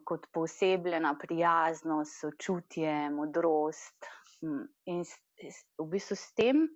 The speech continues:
mišljenjem sem jaz odšla tja. Pa ni bilo tako. In to poudarjam zato, če kakšna nosečnica posluša ali pa ko, ko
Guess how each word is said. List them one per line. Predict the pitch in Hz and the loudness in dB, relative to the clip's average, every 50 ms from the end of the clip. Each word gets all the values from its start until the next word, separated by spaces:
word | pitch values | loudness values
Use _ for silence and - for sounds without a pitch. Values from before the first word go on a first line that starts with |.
| _ _ _ _ _ _ _ _ _ _ - | _ _ _ _ _ _ _ _ _ _ -4
mišljenjem | 196 190 190 - 202 180 170 170 165 156 151 151 151 | -4 -2 -2 0 0 2 2 2 2 0 0 -2 -4
sem | - 160 147 147 | -4 -4 -2 -2
jaz | 147 147 - - | -2 -4 -6 -8
odšla | - - - - 165 143 143 - - | -10 -8 -6 -2 -2 -2 -2 -2 -8
tja. | - - 160 147 131 127 127 - - _ _ _ _ _ _ _ _ _ _ _ _ _ _ _ _ _ _ _ _ _ _ _ _ _ _ _ _ _ _ _ _ _ _ _ _ _ _ - - | -6 -2 0 2 2 2 0 -4 -12 _ _ _ _ _ _ _ _ _ _ _ _ _ _ _ _ _ _ _ _ _ _ _ _ _ _ _ _ _ _ _ _ _ _ _ _ _ _ -2 2
Pa | 208 202 214 220 254 | 4 4 4 4 4
ni | 247 202 170 | 2 0 0
bilo | 147 143 143 135 | 0 0 -2 -2
tako. | - - - - - 117 107 - - _ _ _ _ _ _ _ _ _ _ _ _ _ _ _ _ _ _ - | -2 -4 -2 -2 -2 -2 -2 -6 -20 _ _ _ _ _ _ _ _ _ _ _ _ _ _ _ _ _ _ -8
In | 185 185 190 | -6 -2 0
to | 220 214 | 0 0
poudarjam | 214 214 202 175 175 170 175 185 208 214 202 | 0 0 2 2 4 4 4 2 0 -2 -2
zato, | - 175 160 - - - 165 175 196 226 254 269 247 _ | -2 -4 -6 -4 -2 0 2 2 2 2 0 -4 -8 _
če | - - - 165 | -12 -8 -8 -4
kakšna | - 165 160 - - - 147 147 | -4 -4 -4 -4 -6 -6 -4 -4
nosečnica | 143 143 - - 190 214 - - 226 226 - - 220 202 | -4 -4 -2 -2 -2 -2 -2 -4 -6 -6 -4 -2 -2 -2
posluša | 202 208 202 - - 196 190 190 - - 185 175 175 175 - - | -2 -4 -10 -8 -6 -6 -6 -4 0 2 2 4 2 2 -2 -4
ali | - 147 135 - | -6 -6 -6 -6
pa | - 151 | -8 -10
ko, | - - - 165 156 156 151 - - - - - - - - _ _ _ _ _ _ _ _ _ - - | -10 -4 0 2 2 0 0 -4 -16 -20 -20 -20 -20 -20 -20 _ _ _ _ _ _ _ _ _ -10 -6
ko | - 160 | -6 -6